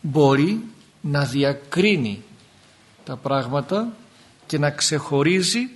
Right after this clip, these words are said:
το αληθούν από το ψεύτικο. Θα δούμε λοιπόν με έναν τρόπο σαφή και πρακτικό πώς κάνει διάκριση ο Άγιος Ιωάννης,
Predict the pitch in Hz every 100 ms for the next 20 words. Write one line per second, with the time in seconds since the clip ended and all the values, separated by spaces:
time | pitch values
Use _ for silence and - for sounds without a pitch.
0 | - - _ - _ _ _ _ - 156
1 | 147 - 147 139 135 - 208 196 190 180
2 | - 143 - - 101 101 - _ _ _
3 | _ _ _ _ _ _ _ _ _ _
4 | _ - - 123 147 220 214 - 160 170
5 | 202 - - _ _ _ _ _ _ _
6 | 156 151 151 147 - - 160 165 147 123
7 | 117 - - - 156 139 - 196 190 147
8 | 120 135 - - - 147 190 220 - _
9 | _ _ _ _ _ _ _ _ - _
10 | _ - 185 196 - - 196 190 180 151
11 | 151 160 160 131 113 - 151 196 - -
12 | - - - - _ _ _ _ _ 139
13 | 156 156 147 - 139 127 120 139 196 -